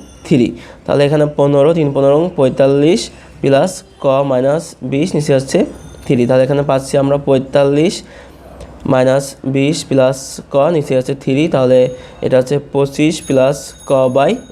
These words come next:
থ্রি। এটা হচ্ছে আমাদের কি, স্যার, নির্ভুল উত্তরের সংখ্যা। আচ্ছা, তাহলে আমাদের প্রত্যেকটা প্রশ্নের মান দেওয়া আছে কি? সমান। তাহলে আমরা ধরে নিই একটা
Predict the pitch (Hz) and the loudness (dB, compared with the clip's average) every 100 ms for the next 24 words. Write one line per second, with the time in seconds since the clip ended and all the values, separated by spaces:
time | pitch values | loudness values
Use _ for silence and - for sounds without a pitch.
0 | - - - - - - 120 - 139 165 | -20 -20 -20 -20 -6 0 0 0 0 2
1 | 160 156 160 147 156 160 214 196 180 151 | 2 2 0 2 0 -2 -2 0 2 2
2 | 143 175 151 165 190 - 214 - 127 - | 2 0 0 0 0 0 -4 -4 -6 -8
3 | - - - - 127 - - - - 175 | -20 -20 -14 -6 -2 -2 -4 -6 -4 0
4 | 196 190 302 147 156 180 196 196 214 220 | 2 0 -4 -6 -4 -4 -6 -4 -4 -2
5 | 208 190 190 160 175 180 180 185 233 226 | -2 -2 0 2 2 2 0 -2 -4 -2
6 | 170 131 143 170 175 170 180 190 - | 0 0 2 2 2 2 2 0 0